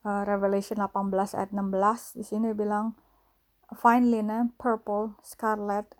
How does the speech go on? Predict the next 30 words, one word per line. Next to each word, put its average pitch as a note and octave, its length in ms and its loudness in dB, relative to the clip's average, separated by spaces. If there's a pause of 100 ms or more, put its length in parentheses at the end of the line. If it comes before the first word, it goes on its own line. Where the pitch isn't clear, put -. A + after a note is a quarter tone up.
(140)
adorned G#3+ 320 0
with G3+ 240 -4
gold G#3 400 2
and G#3 120 -6
precious G3+ 440 -6
stones G3+ 560 -8
and G#3 160 -6
pearls." G3 400 -4 (160)
Jadi G#3+ 240 0
ada, G3+ 320 0 (460)
ada A3 180 6
warna C#4 400 6
yang G3 160 -4
hilang G3 360 -4
ya, F#3+ 120 -10 (520)
blue A#3 400 2
color. F#3 420 -6 (920)
The G#3 80 0
blue A3+ 280 2
color, F#3+ 360 -2 (240)
one G#3+ 320 2
missing G3 320 -8
color. F3+ 320 -6 (1800)
The G3+ 80 0
blue A3+ 240 2
color G#3 400 -4
is G3 160 -10
the G3+ 80 -16
color F#3+ 320 -8
of F3 80 -12